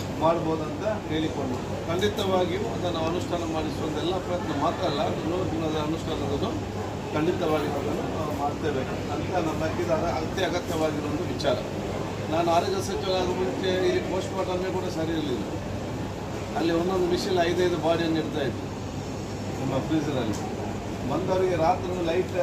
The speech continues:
ಫ್ಯಾನ್, ಟ್ಯೂಬ್ ಲೈಟ್ ಇರಲಿಲ್ಲ. ಅವ್ರಿಗೆ ಕೂಗುವುದಕ್ಕೂ ನೆಲದಲ್ಲಿ ಕೂಗಿ ಕೂತ್ಕೊಳ್ತಾ ಇದ್ರು. ಆ ಉಮ್ಮೆ ನಮ್ಮ ಮುಸ್ಲಿಂ ಮಧ್ಯದ ತಕ್ಷಣದಲ್ಲಿ ಕೂತ್ಕೊಂಡು ಕೂಡ ರಾತ್ರಿ ಹೊತ್ತು ಆಗ್ತಿರ್ಲಿಲ್ಲ,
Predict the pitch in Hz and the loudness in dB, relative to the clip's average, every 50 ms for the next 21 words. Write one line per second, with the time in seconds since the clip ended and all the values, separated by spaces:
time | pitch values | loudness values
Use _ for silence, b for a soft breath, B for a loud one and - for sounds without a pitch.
0 | 165 - 165 165 170 175 175 175 - - 170 175 - 175 170 165 156 156 156 156 | 0 2 0 0 0 0 0 0 0 0 0 0 2 2 2 2 2 0 -2 0
1 | 156 151 143 123 - - - - - - - - - - - - - - - - | -2 -2 -2 -2 -2 -2 -4 -4 -4 -4 -4 -6 -6 -6 -6 -6 -6 -4 -4 -4
2 | - - - 156 170 175 160 156 - 185 190 185 190 196 185 180 175 165 - 180 | -4 -2 0 0 0 0 0 0 0 0 0 2 2 4 4 4 4 2 0 0
3 | 170 170 170 180 185 185 180 170 156 170 175 160 156 185 202 208 - - - - | 0 0 0 0 2 2 0 0 0 0 0 0 0 -2 -2 -2 -4 -4 -2 -2
4 | 185 - - - 165 156 - - - - - - - - - - - 143 147 143 | -2 0 0 0 -2 -2 0 -2 -2 -2 -2 -2 -4 -4 -4 -2 0 0 2 2
5 | 147 156 - 185 180 170 165 160 151 147 147 143 143 151 - 143 143 143 151 160 | 2 0 2 2 2 2 2 0 0 -2 -2 -2 -2 -2 -2 -2 -2 -2 -2 -2
6 | - 202 196 180 175 175 180 175 170 165 160 - - 190 180 180 175 156 147 143 | -2 -2 0 0 0 0 0 0 0 -2 -2 -2 -2 -2 0 0 0 0 0 -2
7 | - 170 185 - 190 180 175 156 160 175 185 214 240 - - - - - - - | 0 0 -2 0 0 0 0 0 0 0 0 2 0 0 -2 -4 -4 -4 -4 -4
8 | - - - - - - - - - 156 175 175 190 185 175 165 156 - 185 214 | -4 -4 -4 -4 -4 -4 -4 -2 2 2 2 2 2 0 0 0 0 0 0 0
9 | 240 240 214 - - - - - - - - - - - - - - - - 165 | 0 0 0 -2 -4 -6 -6 -6 -6 -6 -6 -6 -6 -6 -6 -4 -4 -4 -2 -2
10 | 160 160 - - - - - - - - - - - - - - - - - - | -2 -2 -2 -4 -4 -4 -4 -4 -4 -4 -2 -4 -4 -4 -4 -4 -4 -4 -4 -2
11 | - 156 165 175 180 180 180 160 - - 131 | 2 2 2 4 2 2 0 0 0 0 0